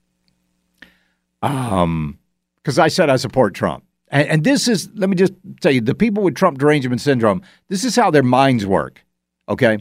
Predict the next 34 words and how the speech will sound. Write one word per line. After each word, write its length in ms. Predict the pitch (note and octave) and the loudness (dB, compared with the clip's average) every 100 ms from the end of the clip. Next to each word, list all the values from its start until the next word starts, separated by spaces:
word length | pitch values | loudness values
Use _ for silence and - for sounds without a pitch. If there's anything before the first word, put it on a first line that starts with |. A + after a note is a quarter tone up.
| - | -6
This 120 | F3+ D#3+ | -6 0
is 60 | G#3 | 2
how 100 | F3+ | 2
their 100 | C3 | 2
minds 340 | A#2 A2+ F#2+ | 4 2 0
work. 220 | E2+ B1+ _ _ _ _ _ _ _ _ _ _ _ _ _ | -6 -10 _ _ _ _ _ _ _ _ _ _ _ _ _
They 60 | - | -8
said, 180 | G2+ - | -8 -4
"Charlie, 460 | - A3+ D2+ A#1+ _ _ _ - | 2 2 0 -10 _ _ _ -8
I 200 | A#2+ A#2 | -2 -2
think 420 | - A#3+ D4+ G#3 | 0 0 0 -2
you 120 | D3+ | -6
said 360 | A#2 - G#2+ A2 | -4 -2 0 0
you 100 | C3+ | 2
would 140 | D3 | 2
always 540 | D3 E3 A#3 A#3 F#3+ - | 4 4 4 4 2 0
support 400 | E3+ - F3 - | -2 2 0 0
Trump." 380 | - G#3 - - _ _ _ _ _ - | 2 2 0 -10 _ _ _ _ _ -6
Is 160 | G#3+ | -2
that 300 | C4+ D4 C#4+ - | 2 2 0 -6
intellectually 920 | G#3 A3 F3+ G3 D#3+ D3+ - E3+ D3+ D3+ | -2 -2 0 2 2 2 0 0 0 -2
honest? 680 | B2 A#2 G#2+ A#2 E3 - - _ _ _ | 0 2 2 0 -4 -10 -20 _ _ _
So 240 | - - G#3+ | -6 2 4
he 220 | G3 C4+ | 2 0
can 180 | B3 G3 | -2 0
do 240 | G#3+ G#3 - | -2 -2 0
anything 800 | E3 D#3 D3 - D#3+ F3+ G#3+ A#3+ _ _ _ _ _ _ _ | 0 2 0 0 0 2 -2 -4 _ _ _ _ _ _ _
and 160 | E3 E3 | 0 2
you 80 | D#3+ | 0
still 300 | - G#3+ F#3+ | 0 0 0
support 400 | - - F#3 G#3 | -4 -2 2 2
him? 100 | A3+ - | 0 -8
How 360 | - A#3 C#4+ D4 | -4 2 4 4
far? 920 | - - C#4 D#4 E4+ F3+ - C#3+ - | 2 2 4 4 2 -2 -6 -14 -20